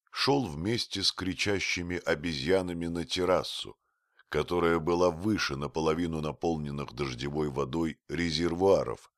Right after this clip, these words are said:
из красного песчаника. Посередине террасы стояла белая мраморная беседка, выстроенная для принцесс, умерших за сто лет перед тем. Половина куполообразной крыши красного строения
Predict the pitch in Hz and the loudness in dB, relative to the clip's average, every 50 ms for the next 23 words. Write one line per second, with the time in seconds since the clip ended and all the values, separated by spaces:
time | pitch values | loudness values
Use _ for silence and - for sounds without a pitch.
0 | _ _ 73 76 - - - - 78 78 71 69 - - 71 69 69 69 - _ | _ _ -2 -2 -2 0 0 2 4 4 4 4 0 -2 -4 -6 -6 -6 -6 _
1 | 80 73 - - - - 73 58 50 50 50 50 - - - - - _ _ _ | -8 -6 -4 -4 -2 -2 -2 -2 -4 -10 -18 -20 -18 -16 -16 -16 -16 _ _ _
2 | _ _ _ _ _ _ _ _ _ _ _ _ _ _ - 80 73 - - 82 | _ _ _ _ _ _ _ _ _ _ _ _ _ _ -4 0 0 2 2 2
3 | 80 82 76 73 92 92 90 87 82 76 - 80 80 80 98 104 101 - - - | 0 -2 -2 -2 -4 -4 -2 -4 -4 -4 -2 0 2 4 4 4 4 2 0 0
4 | 62 55 - - - 73 73 76 80 80 78 76 73 65 65 76 107 117 117 113 | 0 -2 -4 -2 0 0 0 2 2 2 2 2 -2 -2 0 0 2 2 4 2
5 | 107 101 92 80 82 92 92 90 90 87 85 85 87 85 80 76 87 82 - - | 2 2 0 0 2 2 2 2 0 -2 -4 -4 -4 -6 -4 -4 -4 -4 -2 -2
6 | - 98 87 - - - _ - - - - _ _ _ _ _ _ _ 62 71 | 0 -2 -2 -2 -4 -10 _ -10 -10 -10 -12 _ _ _ _ _ _ _ -2 0
7 | 92 95 85 - - - 80 82 78 76 76 76 76 76 71 67 71 76 71 - | 2 2 2 0 -2 -2 -2 -2 -2 -2 -4 -4 -4 -4 -6 -4 -4 -4 -4 -4
8 | 71 73 71 69 - - 101 107 107 - - - - 95 104 104 107 101 87 - | -6 -6 -6 -4 -2 -2 0 0 0 0 -2 -2 -2 -2 -2 0 0 -2 -2 -2
9 | - 101 92 87 78 71 90 85 - - - 98 95 95 90 73 - _ - 64 | -4 -4 -4 -4 -2 -2 0 -2 -2 -2 -2 -2 0 0 -2 -4 -4 _ -8 -6
10 | 60 60 58 - _ - 64 60 53 52 52 _ _ _ _ _ _ _ _ _ | -6 -6 -8 -10 _ -10 -10 -10 -10 -12 -18 _ _ _ _ _ _ _ _ _
11 | _ _ _ _ _ _ _ 60 67 71 71 73 73 82 80 76 71 - - 85 | _ _ _ _ _ _ _ -2 2 2 2 2 2 0 -2 -2 -4 -4 -4 -4
12 | 76 - 78 73 76 73 71 64 67 71 78 76 65 58 64 65 65 62 - - | -2 -2 0 2 4 2 4 4 4 4 4 2 2 -2 -6 -8 -8 -8 -8 -6
13 | 82 92 90 - - 58 50 - - 65 65 62 - - 60 58 60 62 - - | -4 -2 -2 -2 -4 -4 -6 -6 -4 -4 -2 -2 -4 -6 -8 -10 -10 -10 -10 -8
14 | - 65 67 65 62 58 53 50 52 50 50 | -6 -6 -6 -6 -6 -8 -10 -12 -16 -18 -18